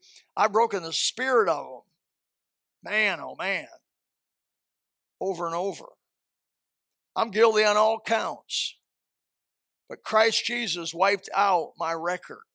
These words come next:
Christ Jesus expunged it. Christ Jesus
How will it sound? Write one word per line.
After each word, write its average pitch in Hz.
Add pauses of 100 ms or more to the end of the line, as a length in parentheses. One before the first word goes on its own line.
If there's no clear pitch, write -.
(960)
Christ 208
Jesus 226
expunged 214
it. 147 (720)
Christ 214
Jesus 208